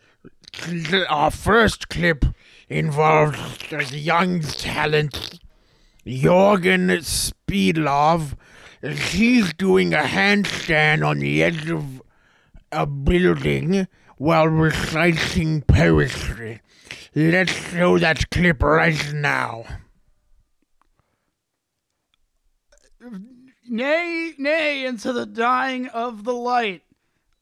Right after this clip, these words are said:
Speaker 2: Man,
Speaker 1: Oh, I hope he doesn't
Speaker 2: the blood
Speaker 1: fall.
Speaker 2: is rushing to my head.
Speaker 1: Oh,
Speaker 2: Boy, oh
Speaker 1: wow.
Speaker 2: boy,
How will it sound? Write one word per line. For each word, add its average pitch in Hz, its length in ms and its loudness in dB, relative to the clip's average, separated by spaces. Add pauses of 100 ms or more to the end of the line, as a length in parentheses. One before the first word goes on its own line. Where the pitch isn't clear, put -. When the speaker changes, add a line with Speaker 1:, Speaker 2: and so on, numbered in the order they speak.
(160)
Speaker 2:
Man, 262 520 -2
Speaker 1:
Oh, 254 80 -4
I - 20 -4
hope 277 260 -6
he 269 80 -8
doesn't 233 360 -10
Speaker 2:
the 196 60 -20
blood 247 420 0
Speaker 1:
fall. - 60 -
Speaker 2:
is 202 100 -10
rushing 226 380 -4
to 214 100 -6
my 196 240 -6
head. 196 480 -8
Speaker 1:
Oh, 262 400 -4
Speaker 2:
Boy, 269 260 0
oh 269 200 2
Speaker 1:
wow. 196 60 -4
Speaker 2:
boy, 214 520 -4